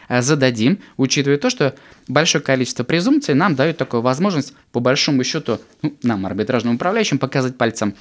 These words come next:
на одного из контролирующих дог-, должника лиц и спросить, а где? И ждать с попкорном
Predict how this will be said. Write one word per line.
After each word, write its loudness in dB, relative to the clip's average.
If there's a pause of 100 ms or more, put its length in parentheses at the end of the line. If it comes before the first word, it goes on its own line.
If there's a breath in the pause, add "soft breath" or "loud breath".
(300 loud breath)
на 6
одного 2
из -2
контролирующих 0
дог-, -6
должника -2
лиц -6
и -6
спросить, -4 (380 loud breath)
а -4
где? -6 (420 loud breath)
И -2 (240 loud breath)
ждать -2
с -12
попкорном -2